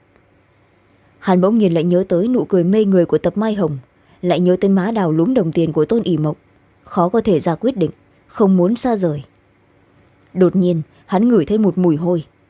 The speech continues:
Mùi hôi đến từ Thiết Bố Sam. Thiết Bố Sam lại đứng ở trong bóng râm, đang hung ác nhìn chằm chằm vào hắn. Sau đó,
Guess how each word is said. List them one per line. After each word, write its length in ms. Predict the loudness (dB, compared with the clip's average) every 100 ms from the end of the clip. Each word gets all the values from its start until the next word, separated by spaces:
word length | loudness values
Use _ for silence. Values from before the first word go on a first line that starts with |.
| _ _ _ _ _
Mùi 240 | 2 4
hôi 240 | 4 2 2
đến 200 | 0 0
từ 100 | -2
Thiết 240 | -2 -2
Bố 180 | 0 -2
Sam. 280 | -2 -6 -6 -10 _ _ _ _ _ _ _ _ _
Thiết 180 | -2 2
Bố 140 | 0
Sam 260 | 0 -2 0
lại 140 | 0
đứng 200 | 0 0
ở 80 | 0
trong 220 | 0 -2
bóng 180 | 0 -2
râm, 240 | -2 -4 -6 _ -4
đang 180 | -2 2
hung 200 | 0 0
ác 220 | -4 0
nhìn 180 | 0 0
chằm 200 | -2 -2
chằm 180 | -2
vào 120 | -2 -2
hắn. 220 | -4 -6 -10 _ _ _ _ _ _ _ -8
Sau 240 | 0 0
đó, 280 | 0 -4